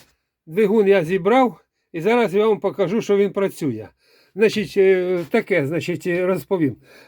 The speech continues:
Е, борна тут не було, це я поставив сам борно.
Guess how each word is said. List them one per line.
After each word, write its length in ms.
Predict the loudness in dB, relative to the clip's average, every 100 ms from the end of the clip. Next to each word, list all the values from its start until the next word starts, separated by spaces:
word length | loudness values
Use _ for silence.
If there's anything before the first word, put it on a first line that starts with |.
| -4
Е, 200 | -2 -2
борна 560 | -4 0 2 4 2 2
тут 220 | 0 0
не 100 | 0
було, 400 | 2 2 2 -2 -2
це 180 | 2 2
я 100 | 2
поставив 600 | -2 -2 2 2 2 -2
сам 240 | -4 -4
борно. 360 | -6 -8 -12